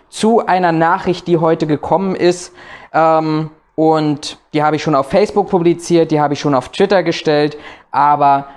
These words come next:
manchmal hilft ein Video dazu,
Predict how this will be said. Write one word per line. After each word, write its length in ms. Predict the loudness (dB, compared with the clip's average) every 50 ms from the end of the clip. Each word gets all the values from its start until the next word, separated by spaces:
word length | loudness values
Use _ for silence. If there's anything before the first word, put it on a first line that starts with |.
| -10 _
manchmal 720 | 0 0 0 0 -2 -4 -4 -2 0 2 2 2 2 0
hilft 560 | -2 -2 0 0 0 0 -2 -6 -14 -20 -20 -8
ein 460 | -4 -2 -2 -2 -2 -2 -4 -4 -6 -8 _ _ _
Video 840 | -16 -8 -6 -2 -2 -2 -2 0 2 2 4 4 2 0 -2 -4 -6
dazu, 640 | _ -4 -4 -4 -6 -8 -6 -4 -2 -2 -2 -2